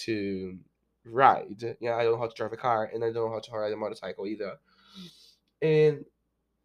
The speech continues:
it was unbelievable what's going on. I was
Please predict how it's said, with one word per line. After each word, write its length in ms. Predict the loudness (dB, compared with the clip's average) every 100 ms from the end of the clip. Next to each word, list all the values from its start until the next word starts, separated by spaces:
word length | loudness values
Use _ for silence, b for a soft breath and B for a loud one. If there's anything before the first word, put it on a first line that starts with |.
| _ _ _ _ _ _ _ _ _ _ _ _ _ _ _ _
it 60 | -4
was 360 | -2 -2 -8 -20 _ _ -4
unbelievable 680 | -2 0 0 0 -2 -2
what's 220 | -2 -4 -6
going 260 | -10 -8
on. 360 | -10 -10 -14 -20 _ _ _ _ _ _ _ _
I 120 | 2
was 500 | 4 6 4 2 -10